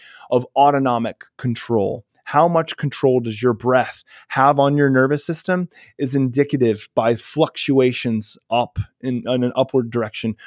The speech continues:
of H R V. Now, you may see it and very likely see it come back down to where you started,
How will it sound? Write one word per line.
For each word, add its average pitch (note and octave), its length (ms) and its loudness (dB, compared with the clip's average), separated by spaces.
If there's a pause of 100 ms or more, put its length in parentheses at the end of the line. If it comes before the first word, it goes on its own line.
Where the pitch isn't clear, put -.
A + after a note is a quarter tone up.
(140)
of A#2 180 -6
H A#2 240 -2
R G#2 120 -4
V. B2 160 0
Now, B2 80 2
you D3+ 160 6
may F#3 160 4
see A3+ 380 2
it C#3+ 120 2
and B2 140 -4
very D#3 200 4
likely F3+ 320 2
see D3 200 -2
it - 140 -8
come E3 200 -6
back F3 220 -4
down G3 280 -2
to D#3 100 -2
where D#3 120 2
you C#3 100 -2
started, C#3 500 -2